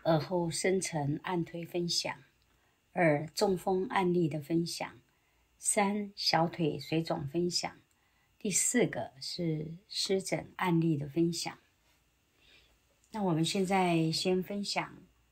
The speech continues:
耳后生成按推。上一堂课老师谈到深层体伤如何借助工具处理达到解症的问题。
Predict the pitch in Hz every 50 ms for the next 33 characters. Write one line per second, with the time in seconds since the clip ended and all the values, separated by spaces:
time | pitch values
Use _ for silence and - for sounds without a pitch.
0 | _ _ _ _ _ _ _ _ _ _ _ - - _ _ _ - - - 165
1 | 156 156 - - 240 208 185 175 170 165 139 - - - - 208 220 220 - -
2 | 180 151 156 165 165 208 208 190 175 - - - 190 180 175 175 175 180 185 -
3 | _ _ _ _ _ _ _ _ _ _ _ _ _ _ _ _ _ _ _ _
4 | _ _ _ _ _ _ _ _ _ _ _ _ _ _ _ _ _ _ _ _
5 | _ _ _ _ _ _ _ _ _ _ _ _ _ _ _ _ _ - - _
6 | - - - 240 233 233 214 170 190 180 180 170 - 220 214 180 160 147 147 143
7 | - - 190 185 185 185 185 185 - - - 160 160 170 180 190 185 175 165 165
8 | 160 - - 226 226 220 - 175 170 165 - - 165 151 143 - 196 185 185 185
9 | 190 - _ _ _ _ _ _ _ _ _ 170 170 185 185 - 170 165 165 170
10 | 170 - - 240 208 180 - 196 196 170 170 165 - 190 190 196 185 - 208 185
11 | 151 - - - 147 151 160 165 151 139 139 - 156 160 165 196 185 170 160 143
12 | - 156 151 151 147 - 214 190 160 160 165 185 185 165 156 - - - - 147
13 | 139 139 139